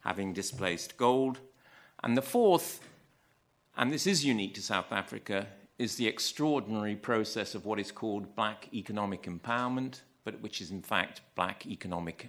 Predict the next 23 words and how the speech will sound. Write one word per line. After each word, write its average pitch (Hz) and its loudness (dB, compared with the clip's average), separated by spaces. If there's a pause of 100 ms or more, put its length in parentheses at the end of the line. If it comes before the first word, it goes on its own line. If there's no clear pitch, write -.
(140)
enrichment 95 -6 (100)
of 87 -6
a 95 -8
very, 107 0
very 92 -2 (160)
wealthy 98 0 (180)
and 90 -8
small, 101 0 (380)
uh, 92 0
minority, 92 2 (280)
one 95 0
representative 90 -4
of 82 -16
which - -6
was - -10 (720)
significantly 90 -6 (640)
highlighted. 92 4 (1800)
Everything 247 8
else, 131 12
really, 151 10
in 123 4
South 117 4
Africa, 120 0